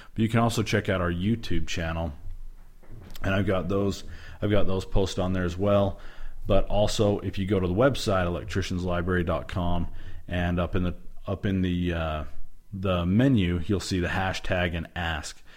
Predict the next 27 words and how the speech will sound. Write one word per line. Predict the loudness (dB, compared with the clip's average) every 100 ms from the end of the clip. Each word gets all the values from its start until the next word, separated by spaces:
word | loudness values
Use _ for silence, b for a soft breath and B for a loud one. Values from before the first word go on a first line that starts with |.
| B B
If | -2
you | 0
click | 2 2 2
on | 0 0
that, | 2 2 0 -4
it's | -8 -4
gonna | -4 -2
take | -2 -4
you | -4
to | -4 0
the | 0
videos | 2 0
that | 0
have | -4
been | -4
posted | -2 0 0 0 -6 -10
so | -4 -2 -2
far. | -4 -2 0 0 -2 B B B 0
I |
think | 0 2
I've | 0
got | 0 -2
six | -4 -4
or | -4
seven | -4 -2 0
on | -2 0
there, | 0 -2 -4